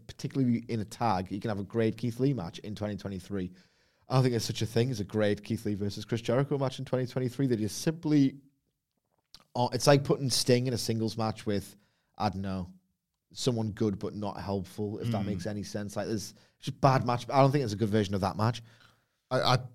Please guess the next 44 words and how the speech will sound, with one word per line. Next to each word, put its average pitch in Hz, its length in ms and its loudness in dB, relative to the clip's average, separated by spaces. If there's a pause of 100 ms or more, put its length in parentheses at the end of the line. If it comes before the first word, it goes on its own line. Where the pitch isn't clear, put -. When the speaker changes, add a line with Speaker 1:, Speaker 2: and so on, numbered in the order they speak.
(280)
Speaker 3:
I've, 120 220 0 (100)
this, 113 340 4
I've 123 240 2
got 135 80 6
the 113 60 2
same 127 220 6
reservations 110 520 2
on 98 280 0 (180)
Swerve 107 480 0
and 98 100 -6
Keith 95 240 -4
Lee 95 80 -2
as 92 80 -2
well. 92 180 0 (260)
They've 113 120 0
missed - 380 4 (160)
the 113 60 -6
boat 120 220 6
with 104 120 -2
this - 300 -2
so 127 300 6
many 123 160 6
times. 110 380 0 (300)
So 127 180 4
this 113 240 4
was 113 320 4
really 131 380 6
hot 113 320 6
when 110 240 2
the 104 80 2
team 110 400 0
first 110 380 4
split - 240 0
up. 101 240 -6 (300)
And 110 140 0
then 107 180 4
do 101 120 -2
you 110 60 4
remember 113 340 6
how 107 240 4
they, 104 100 2
like, 104 220 2
tried 110 240 2
to - 120 -4